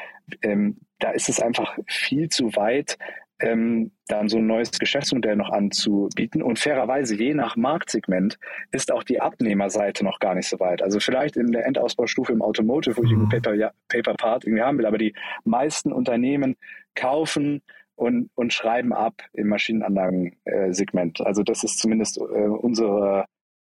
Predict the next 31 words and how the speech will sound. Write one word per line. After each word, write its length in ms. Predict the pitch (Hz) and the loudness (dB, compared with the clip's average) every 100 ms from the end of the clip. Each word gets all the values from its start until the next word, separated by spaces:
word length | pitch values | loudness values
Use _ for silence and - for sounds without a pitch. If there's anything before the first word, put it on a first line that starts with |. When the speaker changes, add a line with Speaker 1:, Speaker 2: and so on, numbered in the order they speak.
| _ | _
Speaker 1:
unserer 260 | 131 117 107 | -2 0 2
Ansicht 260 | 104 104 113 | 2 0 0
nach 160 | 98 | 0
der, 260 | 101 98 95 | 0 0 -2
der 120 | - 101 | -2 -2
Fall 260 | 120 117 | 0 0
im 120 | 107 | 0
kleinen 240 | 101 107 101 | 0 0 0
mittelständischen 540 | 101 - 98 95 - | -2 -4 -4 -4 -4
Bereich. 380 | - - - - _ - | -6 -8 -10 -12 _ -2
Speaker 2:
Mhm. 320 | 127 107 107 120 - - | 2 4 2 0 -4 0
Und 100 | 131 | 0
was 140 | 135 | 0
ist 80 | 165 | 0
jetzt 140 | 165 | 0
euer 160 | 165 147 | 2 0
Pitch 320 | 139 202 202 | 2 0 2
oder 160 | 175 139 | 2 4
euer 160 | 131 | 4
Leistungsversprechen, 720 | 117 120 - 175 165 175 165 151 | 4 2 2 0 0 0 2 2
wenn 80 | |
ihr 60 | 147 | 4
jetzt 160 | 139 135 | 2 2
mit 80 | |
solchen 240 | 120 131 143 | 2 2 2
Unternehmen 400 | 135 131 131 135 | 2 4 4 2
zu 100 | 127 | 0
tun 320 | - 135 165 | 0 2 4
habt? 300 | 175 175 170 | 2 0 -2
Ähm, 420 | 147 143 139 139 | 0 2 2 2
dann, 460 | 131 131 131 131 | 2 2 2 2